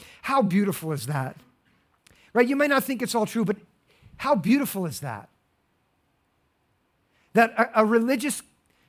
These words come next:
movement should gather around a king who became that humble and who wants two things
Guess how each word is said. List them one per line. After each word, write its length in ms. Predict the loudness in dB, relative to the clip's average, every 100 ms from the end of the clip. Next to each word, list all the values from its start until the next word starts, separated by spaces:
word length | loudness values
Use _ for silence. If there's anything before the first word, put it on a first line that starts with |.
| _ _
movement 520 | 2 4 4 2 -2
should 160 | -4 0
gather 300 | 4 4 2
around 380 | 0 0 0 0
a 80 | -6
king 380 | -4 0 0 2
who 100 | 0
became 320 | 0 -2 0
that 180 | 0 0
humble 520 | -4 -4 -4 -4 -6 -12 -20 -14 -2
and 180 | -2 0
who 140 | -2
wants 320 | -2 -4 -4
two 180 | -4 -4
things 480 | -4 -4 -4 -8